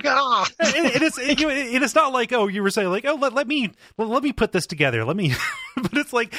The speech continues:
Speaker 2: they give you all the pieces and they're so close together. Body genetically identical to Solid Snake.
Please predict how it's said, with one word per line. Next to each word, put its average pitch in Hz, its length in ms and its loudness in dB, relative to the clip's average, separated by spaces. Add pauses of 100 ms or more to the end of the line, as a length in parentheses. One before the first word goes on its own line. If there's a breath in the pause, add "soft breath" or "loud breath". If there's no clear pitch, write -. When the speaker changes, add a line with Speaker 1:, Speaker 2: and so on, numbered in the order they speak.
(120)
Speaker 2:
they 240 100 2
give 247 200 -2
you 226 120 0
all 180 140 2
the 165 80 -4
pieces 185 340 -6
and 131 100 -2
they're 131 100 0
so 165 200 0
close 175 240 -2
together. 175 400 0
Body 139 380 2
genetically 131 540 -2
identical 123 540 -2
to 117 120 -8
Solid 120 320 -2
Snake. 113 360 -4